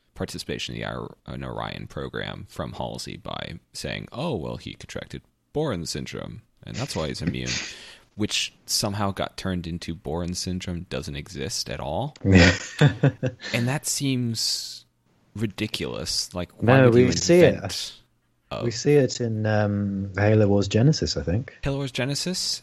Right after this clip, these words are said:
Speaker 1: um, or it might have actually got brought up in Smoke and Shadow, but either way, I think it was, uh, John Forge's dad or something, or a relative.
Speaker 2: Mm.
Speaker 1: So either way, like,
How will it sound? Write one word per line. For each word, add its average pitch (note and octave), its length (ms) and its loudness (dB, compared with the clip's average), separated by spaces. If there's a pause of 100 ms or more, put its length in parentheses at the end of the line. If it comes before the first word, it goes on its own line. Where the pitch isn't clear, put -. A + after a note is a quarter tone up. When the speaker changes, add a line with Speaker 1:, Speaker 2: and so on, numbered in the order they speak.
(100)
Speaker 1:
um, B2 840 -6 (360)
or E3 540 -2
it G2 140 -6
might F#3+ 120 -6
have A3+ 80 -8
actually F#3+ 240 -6
got A#2+ 220 -10
brought B2 180 -6
up B2 120 -10
in B2 100 -6
Smoke A#2+ 280 -6
and A#2+ 100 -6
Shadow, A#2+ 300 -4
but F#2+ 160 -6
either A#2+ 220 -4
way, A2+ 260 -4
I F2 80 -6
think G#2+ 260 -8
it D#2+ 120 -8
was, F2+ 260 -6
uh, D2+ 360 -8 (520)
John F#2+ 240 -6
Forge's F2+ 460 -6
dad E2 420 -8
or G#2+ 60 -8
something, A2+ 640 -10
or - 120 -12
a - 20 -12
relative. G#2+ 640 -8
Speaker 2:
Mm. G2+ 420 0 (500)
Speaker 1:
So E3 160 -2
either F3 160 0
way, A#2 200 2
like, E2+ 240 -8